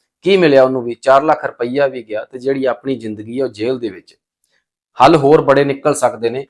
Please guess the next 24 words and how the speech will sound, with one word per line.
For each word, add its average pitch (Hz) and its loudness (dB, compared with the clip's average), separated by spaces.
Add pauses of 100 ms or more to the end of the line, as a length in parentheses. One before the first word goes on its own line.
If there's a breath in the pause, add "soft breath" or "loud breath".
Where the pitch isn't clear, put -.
(140)
ਪਰ 147 2
ਬੰਦੇ 156 4
ਨੂੰ 180 4
ਉਸ 147 -2
ਟਾਈਮ 139 -8
ਇਹ 131 -2
ਲੱਗਦਾ 113 -4
ਹੈ 143 -12 (220)
ਵੀ 143 -6
ਜਿਹੜੇ 156 2
ਰਸਤੇ 127 -2
ਨੇ 139 -2
ਉਹ 147 -4
ਸਾਰੇ 135 -4
ਬੰਦ 117 -4
ਹੋ 117 -8
ਚੁੱਕੇ 98 -18
ਨੇ, 107 -10
ਮੇਰੇ 131 2
ਅੱਗੇ 131 -2
ਹੋਰ 117 -6
ਕੋਈ 139 -2
ਰਸਤਾ 101 -4
ਨਹੀਂ। 76 -18